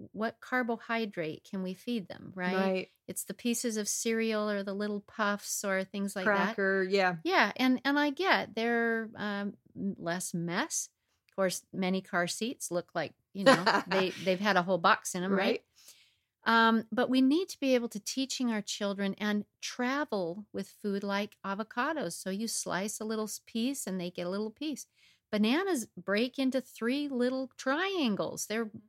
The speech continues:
Speaker 1: brilliant food for these little kids.
Speaker 2: Right.
Speaker 1: Um, and having some things that are steamed or fresh that you can take with you. Um, because most toddlers really don't care if it's hot.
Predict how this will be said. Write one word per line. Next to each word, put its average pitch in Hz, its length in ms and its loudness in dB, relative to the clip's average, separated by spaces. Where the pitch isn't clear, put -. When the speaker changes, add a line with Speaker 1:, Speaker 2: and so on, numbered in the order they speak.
Speaker 1:
brilliant 240 640 2
food 285 380 -2
for 175 160 -6
these 170 240 -6
little 160 180 -4
kids. - 480 -8
Speaker 2:
Right. 202 240 -2
Speaker 1:
Um, 208 380 4
and 214 160 2
having 226 680 2
some 214 300 0
things 202 320 0
that 185 140 -4
are 180 80 -4
steamed 202 580 -2
or 180 80 -2
fresh 185 460 -6
that - 120 -10
you 180 120 -10
can 175 160 -8
take 170 280 -8
with 170 300 -8
you. 160 220 -12
Um, 214 220 -2
because 262 280 -8
most 381 340 0
toddlers 269 520 -4
really 392 240 -2
don't 311 180 0
care 226 220 -4
if 220 140 -6
it's - 160 -12
hot. 202 400 -2